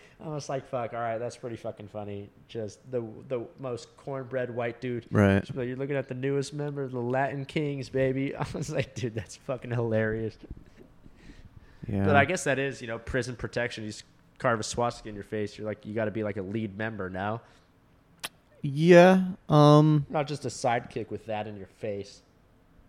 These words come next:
Speaker 1: But wasn't he also, like, old as shit?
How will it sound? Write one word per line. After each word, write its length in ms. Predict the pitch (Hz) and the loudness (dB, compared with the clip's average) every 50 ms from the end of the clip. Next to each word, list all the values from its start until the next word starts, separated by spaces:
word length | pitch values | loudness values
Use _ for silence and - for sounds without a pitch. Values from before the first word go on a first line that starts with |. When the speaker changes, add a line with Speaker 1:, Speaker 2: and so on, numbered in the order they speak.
| _ _ _ _ _ _ _ _ _ _ _ _ - - _ _ _ _ _ _ _ _ _ _ _ _ _ _ _ _ - - - - - - - - _ _ | _ _ _ _ _ _ _ _ _ _ _ _ -20 -20 _ _ _ _ _ _ _ _ _ _ _ _ _ _ _ _ -20 -20 -20 -20 -20 -20 -20 -20 _ _
Speaker 1:
But 80 | - 156 | 4 6
wasn't 240 | 170 185 202 254 277 | 6 6 6 4 2
he 60 | 208 | 2
also, 200 | 151 156 156 - | 2 2 2 0
like, 140 | 170 143 - - - | -2 -2 -2 0 0
old 220 | 123 123 127 123 | 2 2 2 2
as 160 | 127 123 113 | 0 -2 -2
shit? 420 | - - 101 101 107 123 120 - | -2 -4 -2 -2 -2 -2 -4 -6